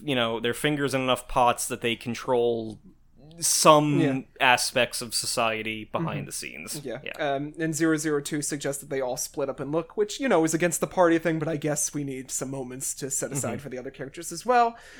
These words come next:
Speaker 2: Uh, we then transition very oddly to this dude by the name of Mister Yosu.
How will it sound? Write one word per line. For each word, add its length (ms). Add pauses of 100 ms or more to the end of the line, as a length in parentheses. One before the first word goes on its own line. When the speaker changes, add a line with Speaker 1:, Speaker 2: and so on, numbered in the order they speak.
(120)
Speaker 2:
Uh, 180
we 100
then 200
transition 540
very 300
oddly 400
to 100
this 200
dude 220
by 120
the 80
name 120
of 120
Mister 260
Yosu. 760